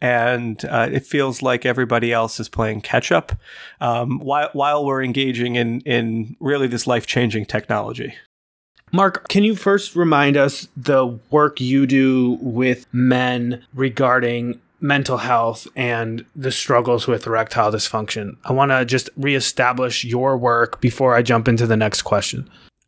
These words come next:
Speaker 1: Uh, briefly, I work with, uh, men who, um, have been medically cleared. Um, they've seen their doctor, and it's been determined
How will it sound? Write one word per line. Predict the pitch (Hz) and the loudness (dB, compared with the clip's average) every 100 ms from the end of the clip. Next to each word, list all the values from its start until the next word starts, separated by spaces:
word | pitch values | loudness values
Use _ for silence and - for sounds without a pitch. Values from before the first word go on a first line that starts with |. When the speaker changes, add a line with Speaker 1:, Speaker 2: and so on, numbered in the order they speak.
| - | -8
Speaker 1:
Uh, | 147 | -6
briefly, | 143 165 - 143 - | -2 -4 0 -2 0
I | 139 143 | 0 0
work | 139 135 135 - | 0 -2 -4 -10
with, | 151 127 120 120 - - - - _ | -4 0 0 0 -6 -14 -16 -18 _
uh, | 135 117 120 123 | 0 2 0 -2
men | 127 123 131 131 131 | -2 0 0 -2 -4
who, | 123 117 113 110 110 110 104 _ _ _ _ _ _ _ _ _ - | -2 0 2 2 2 0 -4 _ _ _ _ _ _ _ _ _ -2
um, | 110 101 104 | 0 0 0
have | 120 110 | -2 0
been | 110 | 0
medically | 104 135 147 143 | 2 0 0 -2
cleared. | - 139 147 - _ _ _ _ _ _ _ - | 0 0 0 -4 _ _ _ _ _ _ _ -2
Um, | 110 107 | 0 0
they've | 104 | -2
seen | - 120 | -2 -2
their | 113 | 0
doctor, | 107 120 143 - 143 139 139 | 0 0 0 -2 0 0 -2
and | 127 | -2
it's | 113 - | -4 -4
been | - 117 | -6 -6
determined | - - 120 120 117 113 | -4 -2 0 2 0 -2